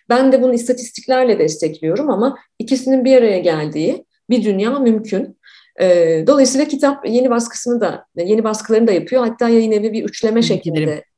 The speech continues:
Speaker 1: çıkardı. Çok teşekkürler. Şu anda bir üçleme, e, bu yaz bir, e, üçleme olarak çıktı. Üç, e, kuşak kitabında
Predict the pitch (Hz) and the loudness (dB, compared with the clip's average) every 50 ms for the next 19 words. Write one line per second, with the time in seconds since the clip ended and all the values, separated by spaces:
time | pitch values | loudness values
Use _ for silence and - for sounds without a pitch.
0 | _ - - - - 196 185 180 165 165 165 226 254 262 262 240 233 - 226 202 | _ -18 -16 -8 -2 0 0 2 2 2 2 2 2 4 4 2 2 2 0 0
1 | 202 196 190 - 196 180 202 233 311 - - - - _ - - 240 226 226 226 | 0 -2 -2 -4 -4 -4 -2 -4 -4 -8 -10 -20 -20 _ -6 -4 -2 0 0 0
2 | 233 226 233 - 226 - - 226 226 226 226 214 196 - - 180 180 180 208 220 | 0 -2 -4 -6 -8 -6 -4 -2 0 2 2 0 0 0 0 0 0 0 0 -2
3 | 202 196 214 220 208 - 202 202 202 - - - - 170 165 160 - 202 - - | -2 -2 -4 -6 -6 -6 -8 -8 -8 -8 -6 -2 0 0 0 0 -2 -4 -4 -2
4 | 202 190 196 196 - - 170 160 156 156 156 156 - - - - - 180 - - | -2 0 0 0 0 0 0 2 0 0 -2 -6 -8 -14 -14 -8 -4 -4 -4 -4
5 | 202 196 - - - - - - 160 156 - - 185 180 180 - - - 175 143 | -4 -6 -8 -12 -10 -6 -4 -4 -4 -4 -6 -6 -6 -6 -8 -6 -2 0 0 0
6 | - 160 156 151 202 277 311 | 0 -2 -2 -2 -2 -2 -4